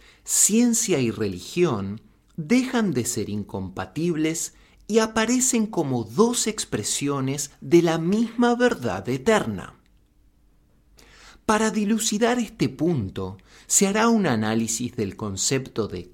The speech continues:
causa en el platonismo y en el sufismo, y se contrastará con el uso erróneo que de este concepto se hace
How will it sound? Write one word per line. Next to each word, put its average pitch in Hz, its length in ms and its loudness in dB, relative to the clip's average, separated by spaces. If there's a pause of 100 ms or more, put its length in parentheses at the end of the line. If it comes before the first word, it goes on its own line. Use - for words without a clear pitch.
causa 139 720 -4 (240)
en 120 180 0
el 101 120 -2
platonismo 107 1000 -4
y 151 140 0
en 180 100 2
el 180 100 0
sufismo, 214 720 -4 (640)
y 208 100 0
se 226 200 4
contrastará 208 1000 0
con 147 200 -2
el 151 160 -2
uso 220 380 -2
erróneo 104 760 0 (500)
que 202 160 2
de 208 160 2
este 233 360 0
concepto 139 800 -2
se 117 260 0
hace 117 600 -2